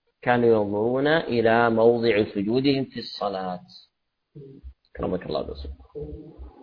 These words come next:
هناك فائدة مهمة، إرسال اليدين حال الصلاة ليس بواجب،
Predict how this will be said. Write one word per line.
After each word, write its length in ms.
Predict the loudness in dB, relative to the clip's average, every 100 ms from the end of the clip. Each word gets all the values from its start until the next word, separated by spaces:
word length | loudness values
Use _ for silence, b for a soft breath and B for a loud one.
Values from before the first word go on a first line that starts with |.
| -20 -20 -18 -18 -16 -16 -16 -18 -18 -10 2
هناك 220 | 6 6
فائدة 280 | 8 8 10
مهمة، 800 | 10 10 10 8 6 4 -4 -4
إرسال 320 | -4 6 8 8
اليدين 800 | 12 12 12 12 12 10 2 0
حال 280 | 6 8
الصلاة 580 | 8 6 8 10 8 6 0 -18 -20 _ _ _ _ -20 -18 -18 -8 4
ليس 240 | 6 8
بواجب، 540 | 6 8 6 4 -2